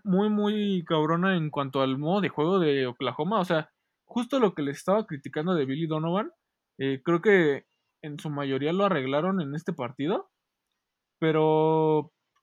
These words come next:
como que todavía no saben qué hacer en defensa. O sea, porque mientras Houston esté fallando los triples, pues tú estás bien. Pero en el momento en que empezaron a meterlos como por ahí de finales del tercer cuarto, fue cuando se les empezó a ir de las manos y...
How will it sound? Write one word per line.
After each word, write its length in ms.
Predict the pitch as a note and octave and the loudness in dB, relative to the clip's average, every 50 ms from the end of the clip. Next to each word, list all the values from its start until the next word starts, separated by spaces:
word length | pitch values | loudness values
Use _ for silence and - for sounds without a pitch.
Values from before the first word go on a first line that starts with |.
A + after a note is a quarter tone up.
| _ _ _ _ _ _ _ _ _ _ _ _ _ _ G3 | _ _ _ _ _ _ _ _ _ _ _ _ _ _ -6
como 260 | F3 F3+ F3+ F3+ F#3 F3 | 0 0 2 2 2 2
que 120 | F#3+ E3+ | 0 0
todavía 300 | - A3 B3 B3+ B3+ B3 | 2 4 2 4 2 0
no 100 | B3 A#3+ | -2 -2
saben 280 | A#3 A#3+ A3+ A#3 A3+ G3 | -2 0 -2 -2 -2 -2
qué 100 | A3+ G#3+ | -2 -2
hacer 200 | G3 - A3 A3 | -2 0 -2 0
en 140 | A3 G#3 | 0 0
defensa. 520 | F3+ C3+ C#3 D3+ E3+ E3 F3 D#3 B2+ - _ _ _ _ _ _ _ _ - | -2 -2 -2 -4 -6 -4 -4 -6 -6 -6 _ _ _ _ _ _ _ _ -12
O 80 | D3+ | -6
sea, 100 | D3+ F3 | -6 -4
porque 260 | D#3+ E3+ D#3 - F3+ E3+ | -4 -4 -2 -2 -2 0
mientras 480 | E3 F3+ F#3 E3+ F#3+ F#3 F3+ - - - G3 - | 2 2 2 2 2 0 -2 -4 -8 -14 -8 -6
Houston 280 | G#3+ A3+ - C4 G#3+ | -4 -2 -2 0 -2
esté 160 | F3+ F#3 G#3 | -2 -2 -2
fallando 340 | F#3+ G3 G3+ G3 G3+ G3+ G3+ | -2 0 2 2 2 2 0
los 180 | E3+ D3 - - | 0 0 -2 -6
triples, 380 | - E3+ E3 - G3+ A3+ A3 | -8 -8 -6 -2 -2 -2 -2
pues 220 | - - D#3 D3+ - | -2 -6 -8 -4 -2
tú 80 | F3 | -2
estás 260 | F3 E3+ - E3 D3+ D#3+ | -2 -2 -2 -4 -2 0
bien. 300 | F#3 G3 G3 F#3 F#3 _ _ _ _ _ _ _ _ - | 0 0 0 0 -4 _ _ _ _ _ _ _ _ -2
Pero 140 | - D#3+ E3 | 0 2 2
en 60 | D#3+ | 4
el 100 | E3+ E3+ | 2 2
momento 380 | E3+ F3 F#3 G3+ B3 B3 C#4 C4+ | 2 2 2 2 0 0 -2 -2
en 100 | B3+ G#3+ | 2 2
que 60 | F3 | 2
empezaron 420 | D3+ D3 C#3+ C#3+ F3+ F#3+ G3+ F#3+ E3 | 2 0 0 0 2 2 2 2 0
a 60 | C#3+ | -2
meterlos 460 | C#3 C#3 - E3+ E3 F3+ E3+ D#3+ - | -4 -2 -2 0 2 2 0 0 -2
como 260 | - D3+ D3 C#3 C3 | -4 -4 -4 -4 -2
por 160 | C#3+ D3 C#3+ | -2 0 0
ahí 160 | C#3+ D#3 E3 F3+ | 2 2 2 2
de 180 | G3 F#3+ F3 | 2 2 2
finales 380 | D#3+ D3 C#3 C#3+ D3+ E3+ F3+ D#3 | 0 -4 -6 -4 -2 -2 -2 -2
del 160 | D3+ C#3 C3+ | -2 -6 -4
tercer 320 | - B2 B2 - D#3+ D#3 | -6 -8 -8 -8 -8 -4
cuarto, 280 | - E3+ E3 D#3+ - G#3 F#3+ | -4 -4 -4 -2 -4 -4 -4
fue 80 | G3 | -4
cuando 240 | F#3 G3+ G3 F#3+ D#3 | -4 -2 -2 -2 -2
se 80 | D3 C3+ | -4 -6
les 120 | B2 B2 | -8 -8
empezó 300 | B2+ B2+ C#3 C#3 C3+ D#3 | -10 -12 -12 -10 -6 -4
a 40 | D#3+ | -4
ir 80 | D#3+ F3 | -2 0
de 100 | F#3 D#3+ | 0 0
las 100 | B2+ B2 | -2 -2
manos 380 | C3+ C#3 D3 F3 G#3 G#3+ - - | -4 -6 -6 -6 -8 -8 -8 -8
y... 340 | B2+ A#2 A2 G2 G2+ - | -10 -8 -8 -10 -12 -14